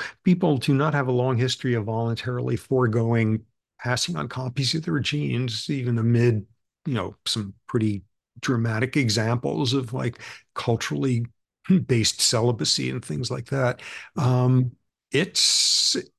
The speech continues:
it's a problem from obviously the, are we gonna have enough young people working enough to be able to pay the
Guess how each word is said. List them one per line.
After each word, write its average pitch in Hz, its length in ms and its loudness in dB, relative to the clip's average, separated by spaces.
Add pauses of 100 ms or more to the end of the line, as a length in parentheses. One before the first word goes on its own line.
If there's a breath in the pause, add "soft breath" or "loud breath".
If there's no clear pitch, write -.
(260)
it's 123 320 0
a 113 140 0
problem 120 840 2 (280 loud breath)
from 123 600 0
obviously 120 800 2
the, 110 600 0 (120)
are 113 180 -4
we 113 160 0
gonna 113 220 -2
have 107 180 -2
enough 113 260 2
young 113 300 4
people 123 580 0 (300)
working 123 500 0
enough 127 280 0
to 135 100 -2
be 120 200 0
able 120 180 0
to 117 80 0
pay 117 300 2
the 110 280 0